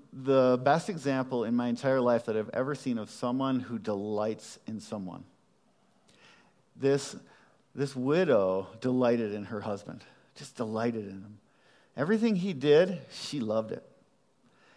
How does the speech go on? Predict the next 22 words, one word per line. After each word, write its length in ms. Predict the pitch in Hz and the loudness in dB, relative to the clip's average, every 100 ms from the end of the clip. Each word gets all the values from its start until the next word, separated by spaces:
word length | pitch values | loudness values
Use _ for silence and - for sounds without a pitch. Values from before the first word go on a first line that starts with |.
| _ _ _ | _ _ _
Everything 300 | - 208 226 | -4 0 0
he 120 | 190 | 0
collected 520 | 185 165 135 - 170 156 | 0 6 6 6 2 2
and 120 | 135 | 2
was 160 | 123 | 0
interested 460 | 127 135 147 - 147 | 0 -4 -6 -8 -6
in, 140 | 160 | -6
she 260 | 151 - 127 | -6 -2 -2
was 180 | 117 104 | -2 -4
interested 480 | 110 - 104 92 85 | -6 -8 -12 -14 -12
in. 120 | - - _ _ - _ _ - - _ | -16 -20 _ _ -20 _ _ -20 -20 _
And 120 | 143 | 2
I 60 | 143 | 2
think 260 | 135 220 165 | 4 2 6
that's 260 | 175 175 | 6 6
where 100 | 185 | 2
the 80 | 151 | 4
Lord 340 | 135 143 143 | 6 6 6
wants 200 | 135 127 | 4 0
to 60 | 135 | -2
take 240 | 120 123 | -4 0
us. 280 | 104 82 - | 0 -2 -8